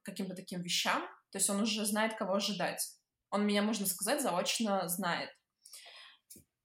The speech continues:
И это, конечно, очень упрощает жизнь, потому что уже очень-очень редкие запросы поступают от людей, к-, вот, не близких по духу,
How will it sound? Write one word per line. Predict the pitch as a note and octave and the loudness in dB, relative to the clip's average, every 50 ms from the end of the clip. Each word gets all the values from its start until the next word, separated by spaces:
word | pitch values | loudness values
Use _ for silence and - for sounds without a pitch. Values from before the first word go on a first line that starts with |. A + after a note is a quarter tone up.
| _ - _ | _ -16 _
И | G3 G#3 G#3 G3+ G3+ G3+ - | -6 -4 -2 -2 -2 -2 0
это, | - A3+ - C#4 | 2 2 2 4
конечно, | C4 B3 A#3 A#3 - A#3+ | 2 4 4 4 4 4
очень | A3+ - - G#3 | 2 2 2 0
упрощает | F#3+ - F#3+ F#3+ - - A3 F#3 F3+ F3+ F3+ F#3 | 0 0 0 0 0 2 2 2 2 2 2 0
жизнь, | G3 G3+ A#3+ C#4+ C#4+ D4+ | 0 0 0 0 -2 -2
потому | - A#3+ G#3 F#3 F#3 F#3 | -4 -4 -4 -4 -2 -2
что | - - - - F#3+ F#3 F#3 F#3 F3+ F3+ F3 F3 E3+ - - - - - _ _ _ _ - - _ - - - _ | -2 -2 0 2 2 4 4 4 4 2 2 2 0 -2 -2 -6 -12 -18 _ _ _ _ -20 -20 _ -20 -20 -20 _
уже | - G3+ G3+ G3 F#3+ F#3+ F#3+ F#3 - - - _ _ _ _ | -6 -2 0 2 4 4 2 2 0 -8 -16 _ _ _ _
очень-очень | - G3 G3 G3 F#3+ - - G3 F3 F3 - - F3+ F#3 F3+ F3+ - - - - | -4 0 0 2 2 2 0 0 -4 -6 -6 -2 -2 0 0 0 -2 -4 -4 -4
редкие | E3 E3+ E3+ A3+ C#4 - - - A3+ A3+ G3+ | -4 -2 -2 -2 -2 -4 -6 -4 -4 -2 -2
запросы | F#3+ F3+ F#3 - F3 A3 C4 - C#4+ - | -2 -2 -2 -2 -2 0 0 -2 -2 -2
поступают | A3+ - - G3 - - F3+ F3+ F#3 F3+ | -4 -6 -6 -6 -2 0 2 2 2 2
от | F3+ F3 F3 | -2 -4 -4
людей, | F3+ F3+ F3 F3 F#3 F#3 G#3 B3 C4 B3+ - | -6 -4 -2 -2 -2 0 -2 -2 -2 -4 -8
к-, | - - - _ | -12 -18 -16 _
вот, | F3+ E3+ F3 G3+ | -12 -8 -4 -2
не | G3 G3 | -2 -2
близких | F#3+ G#3 G3 G3 A3 - - - F3 F3 - - _ | -2 0 -2 0 0 0 0 -2 -6 -12 -12 -8 _
по | - F3+ | -2 -2
духу, | F3+ G3+ C#4 - - - - | 0 -2 -4 -6 -10 -16 -16